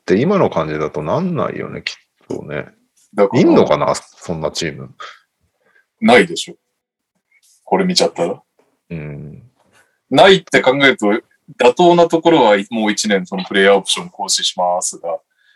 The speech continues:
Speaker 2: 妥当な感じはありますよね。
Speaker 1: そうね。
Speaker 2: エンビード
Speaker 1: だから、
Speaker 2: ってしまうという。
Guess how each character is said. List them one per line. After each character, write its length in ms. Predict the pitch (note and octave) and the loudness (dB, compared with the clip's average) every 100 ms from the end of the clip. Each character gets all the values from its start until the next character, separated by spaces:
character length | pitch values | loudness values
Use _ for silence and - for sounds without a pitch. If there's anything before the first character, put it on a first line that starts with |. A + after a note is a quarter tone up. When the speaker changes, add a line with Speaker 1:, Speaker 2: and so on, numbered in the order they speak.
| _ _ _ | _ _ _
Speaker 2:
妥 140 | G#2 | 0
当 200 | G#2+ G#2 | 2 0
な 100 | G2+ | 0
感 240 | G2 G#2 F#2+ | 0 -2 -2
じ 100 | F#2 | -2
は 140 | F#2+ | -2
あ 40 | F#2 | 0
り 60 | |
ま 140 | F#2+ F#2 | -2 -4
す 140 | D#2+ | -6
よ 80 | D#2+ | -10
ね。 580 | F#2 A2 A2 G2+ G2+ _ _ _ _ _ _ _ _ _ | -2 0 2 2 -2 _ _ _ _ _ _ _ _ _
Speaker 1:
そ 60 | A#2 | 2
う 40 | |
ね。 60 | G#2+ | 4
Speaker 2:
エ 20 | |
ン 40 | G#2 | 4
ビ 140 | G#2 | 4
ー 40 | |
ド 100 | C#3 | 4
Speaker 1:
だ 160 | A#2 G#2 | 4 4
か 60 | F#2+ | 4
ら、 360 | F#2 - - - F3 - - - _ | 4 2 -2 -10 -12 -10 -10 -10 _
Speaker 2:
っ 20 | |
て 100 | F2+ | -6
し 100 | - | -2
ま 80 | - | -2
う 80 | - | -2
と 160 | F2+ | -2
い 540 | E2+ F2 - - F2 F#3+ | -4 -4 -8 -4 -2 -4
う。 160 | - | -8